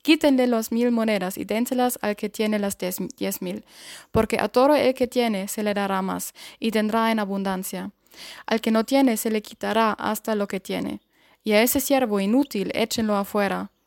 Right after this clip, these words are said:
a la oscuridad, donde habrá llanto y rechinar de dientes.'" Aquí vemos claramente que somos llamados a no esconder nuestras monedas de oro, para lo que se podría sustituir la palabra talentos,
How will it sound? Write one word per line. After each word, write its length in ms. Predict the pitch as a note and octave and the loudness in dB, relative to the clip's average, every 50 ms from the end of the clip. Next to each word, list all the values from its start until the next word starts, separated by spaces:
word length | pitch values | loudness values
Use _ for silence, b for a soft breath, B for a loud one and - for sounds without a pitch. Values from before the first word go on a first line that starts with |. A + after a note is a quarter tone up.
| _ _ | _ _
a 80 | - G#3+ | 2 4
la 120 | G#3+ G3 | 4 4
oscuridad, 640 | G3+ - - G#3+ G3+ G3 G3 F#3+ F3+ F3+ F3 F#3+ - - | 4 2 -2 -2 -2 0 0 0 0 0 -2 -6 -10 -6
donde 220 | - G#3 G#3+ G#3+ | -2 0 0 2
habrá 320 | G#3 E3 F#3+ F#3+ F#3+ F#3+ F#3+ | 2 2 2 2 2 2 2
llanto 480 | G3 G#3 A3 A3+ B3 B3 - C#4+ D4 - | 2 2 2 2 2 0 0 -2 -2 0
y 100 | - F#3+ | -2 -2
rechinar 560 | F#3 F3+ F3 - - F#3 F#3+ F#3+ F#3+ G3 G#3 | -2 -2 -4 -4 -6 -4 -2 -2 -2 -2 0
de 140 | G3 F#3 F#3 | -2 -2 -4
dientes.'" 720 | F3+ F#3 F3+ F3+ F3+ E3+ - - - - - - - - _ _ _ _ _ _ _ _ _ _ _ _ _ _ _ _ _ _ _ _ _ _ _ _ _ _ - _ _ _ - B B B B B B B B B B B B B B B B B B B B B _ | -4 -4 -4 -4 -4 -4 -6 -8 -10 -8 -8 -8 -10 -10 _ _ _ _ _ _ _ _ _ _ _ _ _ _ _ _ _ _ _ _ _ _ _ _ _ _ -20 _ _ _ -20 B B B B B B B B B B B B B B B B B B B B B _
Aquí 280 | - A#3+ A#3 - D4 D4+ | -2 -2 2 4 4 4
vemos 400 | A#3+ B3+ B3 A#3+ A#3 A#3 A3+ - | 6 4 4 2 2 0 -2 -4
claramente 640 | - - A#3 A#3 B3 C4+ C4 B3+ B3 A#3 A3 G#3+ | -4 -2 -2 0 2 2 2 2 0 0 -2 -2
que 100 | G3 G#3+ | -6 -6
somos 280 | G#3 - G#3+ G#3+ G#3+ G3+ | -6 -4 -4 -4 -2 -2
llamados 480 | G#3+ G3+ G3 G3+ G#3 G#3+ G3+ G3 G3 - | -2 -2 0 0 0 0 -2 -2 -4 -4
a 80 | - | -2
no 180 | G#3 G#3 G#3+ A3+ | 0 0 2 0
esconder 540 | A#3 A#3 - - A3 G#3 G#3 G#3 G3+ G3+ G3+ | 0 -2 -2 -4 -4 -2 -2 -2 -2 -2 -2
nuestras 480 | G3 G3 G3 G3 - - G3 G3 - | -2 -2 -4 -4 -6 -6 -6 -4 -2
monedas 420 | G3+ G3 G3+ G#3 G#3+ A3 A3 G#3+ - | -2 0 0 2 2 2 0 0 -2
de 80 | A3 | -2
oro, 380 | A3 A3 G#3 G3+ G#3 A3 A#3 - _ | 0 0 0 0 -2 -4 -6 -8 _
para 280 | - F#3+ F#3+ F#3 F#3 F#3 | -8 -6 -6 -4 -4 -4
lo 180 | F3+ F3+ F3+ - | -6 -6 -8 -6
que 140 | - F#3+ | -8 -8
se 240 | F#3+ - - G3 F#3+ | -8 -6 -6 -6 -6
podría 360 | F#3 - G3 F#3 F3+ G3 F#3+ | -4 -4 -6 -4 -2 -2 -2
sustituir 680 | G3 - - G3+ - G#3 G3 - G#3+ A3 A3 G#3+ G#3 G3 | -4 -4 -8 -8 -8 -10 -6 -4 -2 0 0 0 0 -2
la 140 | F#3+ G3 | -2 -4
palabra 560 | G3 - G3 G3 G3 G3 G3 G3 G3 G3 F#3+ F#3+ | -4 -4 -4 -2 0 0 2 2 0 0 -2 -4
talentos, 800 | - - F#3+ F#3+ G3 G#3+ A3+ A#3 A3 - G3+ G3+ A3+ - - | -6 -6 -6 -2 0 0 0 0 -2 -4 -6 -6 -6 -8 -10